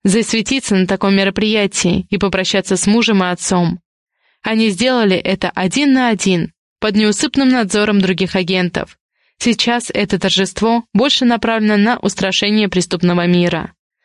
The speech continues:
Нужно показать, какими сплочёнными и верными могут быть те,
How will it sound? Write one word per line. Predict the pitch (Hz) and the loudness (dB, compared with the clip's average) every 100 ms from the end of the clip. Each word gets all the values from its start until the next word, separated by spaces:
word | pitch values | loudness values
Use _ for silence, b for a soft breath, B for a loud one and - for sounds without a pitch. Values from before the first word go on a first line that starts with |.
| _ _ | _ _
Нужно | 220 247 254 | 0 2 0
показать, | 269 254 254 233 208 160 - _ _ - | 0 -2 0 0 -2 -4 -10 _ _ -6
какими | 247 - 302 247 | -4 -2 0 0
сплочёнными | - 190 185 226 233 220 180 | 0 -2 0 0 2 2 2
и | 175 190 | 2 0
верными | 202 214 190 175 | 0 0 0 2
могут | 180 185 185 | 2 2 0
быть | 180 180 | 0 -2
те, | - 208 | -2 -2